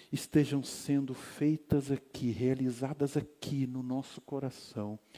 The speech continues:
com a perspectiva que o Evangelho nos dá. Amém? Que Deus abençoe ricamente a sua vida nesse novo ano e que,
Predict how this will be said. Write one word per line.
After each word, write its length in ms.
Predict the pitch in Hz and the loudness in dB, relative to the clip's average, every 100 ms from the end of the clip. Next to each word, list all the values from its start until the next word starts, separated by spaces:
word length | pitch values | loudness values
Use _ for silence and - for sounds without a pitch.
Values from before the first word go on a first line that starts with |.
| - _ | -20 _
com 180 | - 127 | -2 -2
a 60 | 127 | 0
perspectiva 920 | 123 - - - - - 117 110 113 - - _ | -6 -8 -12 -12 -12 -10 -8 -4 -6 -6 -20 _
que 120 | - | -6
o 40 | 113 | -4
Evangelho 720 | 110 107 98 92 92 98 95 _ _ _ _ | -4 -6 -8 -8 -8 -10 -14 _ _ _ _
nos 200 | - 104 | -16 -14
dá. 400 | - - - - - _ _ _ _ _ _ _ _ _ _ _ _ _ _ _ _ _ _ _ - 104 | -12 -14 -14 -20 -20 _ _ _ _ _ _ _ _ _ _ _ _ _ _ _ _ _ _ _ -20 -18
Amém? 420 | 90 104 131 160 _ _ _ _ _ _ _ _ _ _ _ _ _ _ - - - | -16 -12 -12 -12 _ _ _ _ _ _ _ _ _ _ _ _ _ _ -20 -20 -14
Que 100 | - | -8
Deus 240 | 104 104 101 | -2 -2 -2
abençoe 720 | 98 95 - - 110 113 107 - | -6 -10 -12 -12 -6 -4 -4 -8
ricamente 920 | - 135 - 135 117 113 117 - 110 | -8 -6 -6 -8 -8 -6 -8 -8 -14
a 40 | |
sua 280 | - 113 104 | -12 -8 -8
vida 400 | 110 117 113 113 | -8 -2 2 4
nesse 460 | 117 120 - - | 6 2 2 -8
novo 480 | 113 117 135 143 127 | -6 -4 -4 -2 -4
ano 260 | 107 104 110 _ _ _ - - - - | -2 -4 -6 _ _ _ -20 -20 -14 -8
e 80 | 113 | -8
que, 400 | - - 127 | -6 0 0